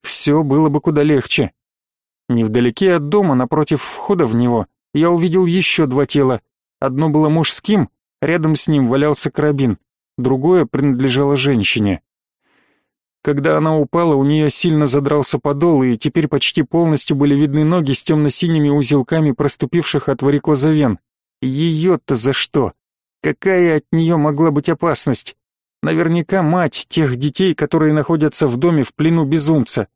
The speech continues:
Что она пыталась сделать? Спасти их? Или ей не повезло оказаться там, когда все и началось? Немного в стороне стояла целая лужица крови. Еще одна жертва.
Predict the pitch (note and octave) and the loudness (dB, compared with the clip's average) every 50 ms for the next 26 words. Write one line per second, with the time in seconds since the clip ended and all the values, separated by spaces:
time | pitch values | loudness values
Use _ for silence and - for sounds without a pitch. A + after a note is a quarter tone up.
0 | _ _ _ _ _ _ _ - - - - - - F#3 F#3 E3 D3+ D#3 D3+ C#3+ | _ _ _ _ _ _ _ -6 -6 -6 -4 -2 0 0 0 0 0 -2 -2 -2
1 | - D#3 - - D#3 D3+ C#3 C#3 C3+ C3 B2 - A2 A2+ C3 D#3 D3+ B2+ G#2+ - | -4 -4 -2 0 0 2 2 2 0 0 -2 -2 -2 -2 0 0 2 0 0 -2
2 | - - _ _ _ _ _ _ - - - - C3+ C3 - - - - G#3+ A3 | -6 -12 _ _ _ _ _ _ -6 -6 -4 -2 -4 -4 -4 -4 -2 -2 0 0
3 | F3 A2+ - - - _ _ _ _ _ _ _ _ _ _ _ _ _ _ _ | 0 -2 -4 -8 -14 _ _ _ _ _ _ _ _ _ _ _ _ _ _ _
4 | _ _ - D#3 D#3+ D#3+ D#3 D#3 D3+ C#3 B2 C#3+ F3 E3+ D#3+ D#3 D#3 D#3+ D3 - | _ _ -4 -2 0 2 2 2 2 2 2 2 2 2 2 2 2 0 0 0
5 | E3 D#3+ D#3 C#3 C3 D#3+ F3+ F3 C#3+ - - C#3+ D3+ D#3+ D3 - - - - E3 | 0 2 2 2 2 2 2 0 0 0 -2 0 0 0 0 -2 -2 -2 -2 -2
6 | E3 D#3 - D#3+ D3+ C#3 D#3 D3 - - - D#3 D#3 D#3 D#3 D3 - - F3+ F3 | -2 0 0 -2 -2 0 -2 -2 0 0 0 0 2 2 0 0 0 0 2 2
7 | D3+ A#2 - - - _ _ _ _ _ _ _ _ _ _ _ _ _ _ _ | 2 0 0 -4 -6 _ _ _ _ _ _ _ _ _ _ _ _ _ _ _
8 | - B2+ A#2 A2+ A#2 C3 D#3+ D#3+ D3 C#3+ - - - C#3+ C3 B2 B2+ D#3 E3 D3 | -4 -2 0 0 0 0 0 0 -2 -2 -2 -2 -2 -2 -2 0 0 0 0 0
9 | - C#3+ C3+ C#3 D3 C#3 B2 - - D#3 C#3 C#3 C#3+ C#3 C3+ C#3 B2 B2+ - - | -2 0 0 0 0 0 0 -2 0 0 2 2 2 2 2 0 0 -2 -2 -4
10 | D#3 C#3 - C3 A#2+ A#2 G2+ G2 F2+ - _ _ _ _ _ _ _ _ _ _ | -4 -2 -2 0 0 0 0 0 -2 -4 _ _ _ _ _ _ _ _ _ _
11 | _ - G#2+ F#2+ - - D#3 D#3 E3+ D3 E3 E3+ C#3 C#3 E3 E3 D3 - - D3+ | _ -6 -4 -2 -2 0 0 0 0 0 0 -2 0 0 0 0 -2 -2 -2 -4
12 | C#3+ - | -4 -4